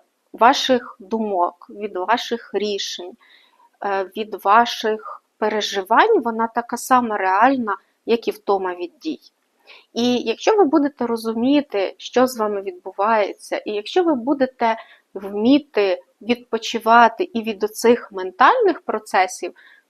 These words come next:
тоді ви будете відчувати себе краще і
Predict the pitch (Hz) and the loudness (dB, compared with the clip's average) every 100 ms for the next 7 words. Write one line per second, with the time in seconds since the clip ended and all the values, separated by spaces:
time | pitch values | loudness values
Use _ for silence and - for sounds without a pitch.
0 | - 262 247 311 339 359 302 - _ _ | -6 -6 0 6 8 8 6 -2 _ _
1 | - 226 269 226 269 233 - 220 208 226 | -6 0 0 2 -2 -2 -4 -4 -4 -8
2 | - 226 247 240 - 202 214 214 269 392 | -2 2 2 0 -12 -4 -6 2 6 6
3 | 466 - - 254 226 - _ _ - 240 | 4 -4 0 2 2 -2 _ _ -10 -4
4 | 254 262 262 | -2 0 2